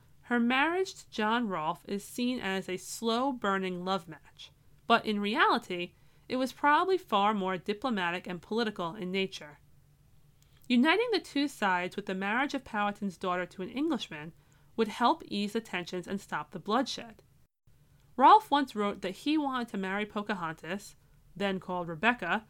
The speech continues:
for the honor of the colony, the glory of God,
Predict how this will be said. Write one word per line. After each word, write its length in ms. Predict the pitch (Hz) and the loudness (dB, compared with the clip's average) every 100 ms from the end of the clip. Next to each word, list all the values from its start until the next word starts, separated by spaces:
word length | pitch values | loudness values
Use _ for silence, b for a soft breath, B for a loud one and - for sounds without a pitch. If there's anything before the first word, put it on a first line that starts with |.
| b b b b | b b b b
for 420 | - 220 208 208 | -2 2 2 2
the 180 | 196 202 | -2 -2
honor 280 | 214 254 285 | -2 0 0
of 100 | 269 | -2
the 80 | 285 | -4
colony, 640 | - 185 175 170 170 170 b b b | -2 0 0 -4 -8 -10 b b b
the 60 | 208 | -12
glory 480 | 233 262 285 294 294 | -4 0 2 2 0
of 140 | - | -4
God, 420 | 185 156 151 160 | -6 -6 -8 -10